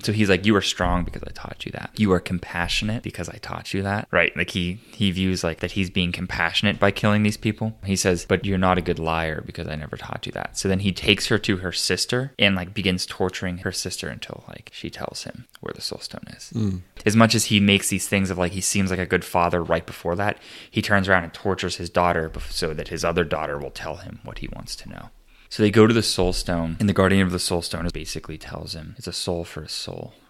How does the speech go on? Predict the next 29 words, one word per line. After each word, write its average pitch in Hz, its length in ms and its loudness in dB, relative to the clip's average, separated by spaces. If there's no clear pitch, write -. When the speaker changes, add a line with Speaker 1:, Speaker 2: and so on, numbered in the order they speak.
Speaker 1:
You 90 120 -6
have - 100 -12
to - 80 -10
give 85 240 -4
up 80 140 -6
that 76 200 -8
which - 200 -8
you 90 80 -6
love 80 320 -6
the 71 80 -10
most - 640 -10
to - 100 -14
get - 160 -12
the - 80 -14
Soul - 240 -8
Stone." - 340 -14
And 87 140 -8
Gamora's 85 560 -6
like, - 400 -14
"This 95 300 -2
is 87 280 -6
it. 123 280 -4
Like, 104 160 4
finally 123 360 12
I 101 80 8
get 98 100 6
to - 80 4
see 107 220 8
you 98 400 6